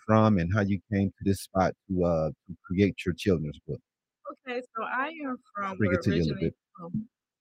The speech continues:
Speaker 2: I'm originally from New York, um,
Speaker 1: Okay.
Speaker 2: born in the Bronx.
Speaker 1: Okay.
Speaker 2: Um, my mama decided that we need, she wanted a better education for me and my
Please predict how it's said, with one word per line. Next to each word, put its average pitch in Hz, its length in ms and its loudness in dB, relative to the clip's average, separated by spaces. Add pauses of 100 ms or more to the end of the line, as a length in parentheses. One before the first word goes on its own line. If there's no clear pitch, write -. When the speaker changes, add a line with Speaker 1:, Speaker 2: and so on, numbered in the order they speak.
(600)
Speaker 2:
I'm 254 260 8
originally 220 520 0 (100)
from 190 200 4
New 175 100 2
York, 170 420 4 (140)
um, 170 280 4
Speaker 1:
Okay. 87 120 4
Speaker 2:
born 170 200 2
in 170 100 0
the 160 80 -4
Bronx. 160 380 2 (220)
Speaker 1:
Okay. 87 300 0 (200)
Speaker 2:
Um, 196 240 8
my 175 120 6
mama 185 400 4
decided 170 600 0
that 151 260 -2
we 165 120 0
need, 165 220 -2 (180)
she 175 100 -6
wanted 160 180 0
a 151 60 0
better 156 260 -2
education 165 420 -4 (100)
for 165 80 -6
me 165 140 -2
and 160 80 -4
my 160 100 -4